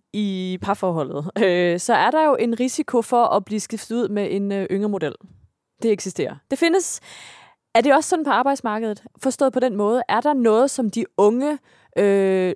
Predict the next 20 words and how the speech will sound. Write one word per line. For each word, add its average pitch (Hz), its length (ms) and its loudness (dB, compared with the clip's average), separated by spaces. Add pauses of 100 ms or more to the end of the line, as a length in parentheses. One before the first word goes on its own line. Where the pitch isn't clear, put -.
lønmodtagere, 226 720 0
de 190 220 -4
unge, 233 280 2
sultne 277 440 -2
mennesker, 208 300 -4
der 196 80 -2
kommer 202 180 -2
ud 208 80 0
på 214 60 -4
arbejdsmarkedet, 180 680 -4 (300)
kan 294 280 0
de 285 180 2
noget, 240 540 2
som 214 240 -2
de 233 200 -4
måske 220 340 -2
lidt 214 260 -4
mere 226 280 2
modne 220 640 0 (500)
arbejdstagere 196 1000 -2